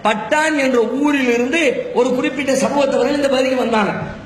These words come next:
அந்த மக்கள் இங்க வந்து அவங்கள கூப்பிடும் போதே "பட்டாணி, பட்டாணில இருந்து வந்தாங்கல்ல, பட்டாணில இருந்து வந்தாங்கல்ல" அப்படியே சொல்லி, சொல்லி, சொல்லி அது பட்டாணிகள் என்று ஒரு பெயராவே ஆகி போயிடுச்சு. இதுவெல்லாம் ச-, ஏற்றத்தாழ்வுகளோ வித்தியாசங்களோ,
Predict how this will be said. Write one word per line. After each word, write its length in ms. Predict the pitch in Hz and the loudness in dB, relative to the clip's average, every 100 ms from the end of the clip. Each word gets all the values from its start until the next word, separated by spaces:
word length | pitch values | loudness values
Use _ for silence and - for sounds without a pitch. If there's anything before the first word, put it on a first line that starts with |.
| - - - | -18 -18 -10
அந்த 320 | - 220 277 277 | -4 -2 0 0
மக்கள் 320 | 269 302 311 | 0 0 0
இங்க 160 | 277 | 2
வந்து 200 | 269 277 | 2 2
அவங்கள 240 | 262 269 269 | 2 2 2
கூப்பிடும் 320 | 269 269 277 | 2 0 2
போதே 220 | 262 311 | 2 2
"பட்டாணி, 500 | 294 254 269 254 233 233 - - - - | 2 2 2 2 2 2 -2 -6 -6 -4
பட்டாணில 320 | 214 285 285 | 0 2 2
இருந்து 220 | 269 262 | 2 2
வந்தாங்கல்ல, 400 | 262 262 254 247 180 - - - | 2 2 2 2 0 -4 -8 -4
பட்டாணில 440 | 302 294 294 285 | -2 0 2 2
இருந்து 220 | 277 277 262 | 2 0 2
வந்தாங்கல்ல" 420 | 262 262 254 254 254 - - | 2 2 4 4 2 -2 -2
அப்படியே 420 | 208 247 277 277 | -2 2 2 4
சொல்லி, 320 | - 247 269 | 4 2 2
சொல்லி, 260 | 240 233 208 | 0 0 0
சொல்லி 360 | 202 196 214 226 214 - - - | 2 2 2 2 0 -2 -6 -2
அது 200 | 240 269 | 0 0
பட்டாணிகள் 720 | 320 311 285 285 277 247 240 | 0 0 2 2 2 2 2
என்று 160 | 262 | 2
ஒரு 120 | 285 254 | 0 2
பெயராவே 520 | 240 285 285 277 277 | 2 2 2 2 2
ஆகி 160 | 240 | 2
போயிடுச்சு. 380 | 247 220 202 - - - - - | 2 0 0 -4 -10 -14 -16 -6
இதுவெல்லாம் 500 | 208 277 285 277 302 | -2 2 2 2 0
ச-, 220 | - 208 196 | 0 -2 2
ஏற்றத்தாழ்வுகளோ 920 | 226 302 330 294 254 226 202 196 190 208 208 - - - 170 | 2 2 0 0 2 2 2 2 2 2 2 0 -4 -6 -4
வித்தியாசங்களோ, 840 | 208 294 311 311 240 220 202 214 | 0 2 2 2 0 2 2 2